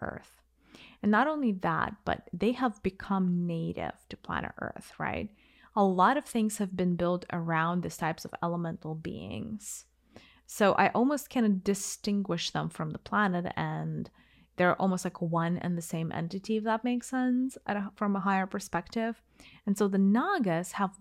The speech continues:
been on this planet for so long. And initially, by the way, they were an extraterrestrial race. They were not really,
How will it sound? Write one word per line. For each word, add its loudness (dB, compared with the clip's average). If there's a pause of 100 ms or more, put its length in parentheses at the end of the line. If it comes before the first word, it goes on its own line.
been 2 (100)
on 4
this -2
planet -2
for -10
so -4
long. 0
And -2
initially, 0
by 2
the -2
way, 0
they 0
were 0
an -2
extraterrestrial -4
race. -6
They -2
were -4
not 0
really, -6